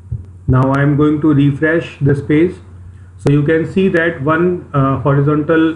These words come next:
line is disappeared. So friends, if you implement H R tag in between P tag or any other tag, a horizontal line will be displayed in your web page. So you can use this H R tag to separate,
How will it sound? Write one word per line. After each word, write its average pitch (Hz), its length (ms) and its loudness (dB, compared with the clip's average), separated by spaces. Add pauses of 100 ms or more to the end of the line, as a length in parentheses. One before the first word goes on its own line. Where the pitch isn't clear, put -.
(120)
line 139 320 2
is 156 280 -4 (180)
disappeared. 135 760 0 (480)
So 156 220 0
friends, 160 540 -2 (520)
if 143 180 0
you 170 120 2
implement 175 680 0 (320)
H 143 240 0
R 180 460 -2
tag 156 360 -2
in 160 200 0
between 160 400 0
P 165 160 0
tag 160 180 -2
or 165 140 0
any 156 220 2
other 160 260 0
tag, 139 300 0 (200)
a 143 120 2
horizontal 160 600 2
line 156 320 -2
will 156 140 2
be 151 100 0
displayed 147 500 0
in 143 80 2
your 156 320 0 (100)
web 135 280 -2
page. 117 220 0 (360)
So - 120 -2
you 143 140 2
can 160 440 -2
use 175 300 2
this 165 280 -2
H 143 140 -2
R 160 180 0
tag 151 300 -2
to 160 100 0
separate, 147 640 -2